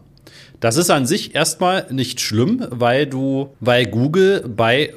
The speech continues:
konkurrierenden Anzeigen, egal ob das jetzt Textanzeigen sind oder auch Produktanzeigen,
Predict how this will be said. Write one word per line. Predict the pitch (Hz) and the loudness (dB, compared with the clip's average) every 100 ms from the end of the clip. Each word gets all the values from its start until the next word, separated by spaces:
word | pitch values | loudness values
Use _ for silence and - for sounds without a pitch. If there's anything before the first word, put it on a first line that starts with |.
| - | -6
konkurrierenden | 127 110 107 107 170 151 151 147 139 143 | -4 -2 -2 -2 0 0 0 0 -2 -6
Anzeigen, | 127 147 175 - 147 156 156 | -4 -2 -2 0 2 2 -2
egal | 110 107 107 110 | -4 -4 -2 -2
ob | 107 | -6
das | 98 | -10
jetzt | 98 - | -8 -6
Textanzeigen | - 127 - 113 110 113 107 98 | -6 -6 -8 -8 -4 -4 -4 -4
sind | 101 104 104 | -4 -6 -6
oder | 98 92 | -8 -6
auch | 98 - | -8 -8
Produktanzeigen, | - 117 - 135 123 127 123 127 | -6 -6 -4 -4 -2 0 0 0